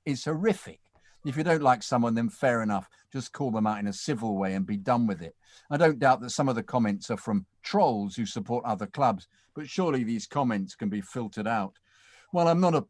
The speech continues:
believer, excuse me, in the censorship of free speech, I do believe people should not be subjected to nasty vitriol,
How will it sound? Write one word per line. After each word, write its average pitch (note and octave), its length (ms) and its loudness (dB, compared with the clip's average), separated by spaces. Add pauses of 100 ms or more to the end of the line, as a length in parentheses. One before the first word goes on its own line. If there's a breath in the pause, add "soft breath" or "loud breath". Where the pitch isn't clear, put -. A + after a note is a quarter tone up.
(180)
believer, C3 500 0
excuse A#2+ 340 -4
me, A#2 140 0
in A#2 120 -2
the A#2 60 -2
censorship C3 600 -4
of G2+ 80 -8
free B2 240 -4
speech, A#2+ 400 -6
I A#2 80 0
do C#3+ 160 -2
believe A#2 320 -2
people G#2+ 180 -4
should A2 200 -6
not B2 180 -2
be A2 80 -6
subjected G#2 640 -6 (260 soft breath)
to B2 120 -2
nasty C3 560 0
vitriol, G#2 720 -2